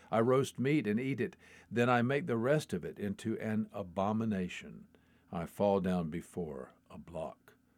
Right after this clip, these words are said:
of wood." He feeds on ashes.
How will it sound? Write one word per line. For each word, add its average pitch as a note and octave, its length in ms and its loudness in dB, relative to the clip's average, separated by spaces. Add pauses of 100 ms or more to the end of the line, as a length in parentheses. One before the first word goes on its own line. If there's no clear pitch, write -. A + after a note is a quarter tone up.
(120)
of F2 260 -16
wood." - 520 -20 (1400)
He A#2 140 0
feeds C3 340 0
on A2 180 4
ashes. - 680 -4